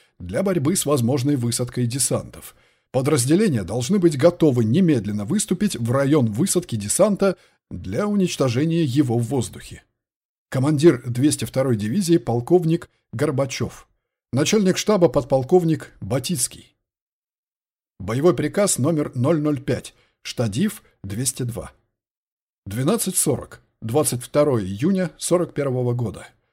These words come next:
Роща Граужекай. Первое. Противник утром двадцать второго июня сорок первого года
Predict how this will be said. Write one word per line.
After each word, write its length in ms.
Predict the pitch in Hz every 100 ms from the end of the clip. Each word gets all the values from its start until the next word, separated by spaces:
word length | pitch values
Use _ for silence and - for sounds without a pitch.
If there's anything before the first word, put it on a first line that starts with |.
| _ _ -
Роща 640 | 117 190 - 185 190 - _ _ 117
Граужекай. 920 | 123 156 147 127 160 - 127 - - _ _ _ _ _ _
Первое. 480 | 160 139 92 - - _ _ _ _ _ _
Противник 540 | 123 139 196 170 175
утром 340 | 208 165 110 -
двадцать 400 | 104 139 156 139
второго 420 | - 160 151 123
июня 320 | 120 170 147
сорок 300 | 101 120 127
первого 320 | 151 143 120 117
года 360 | 175 151 151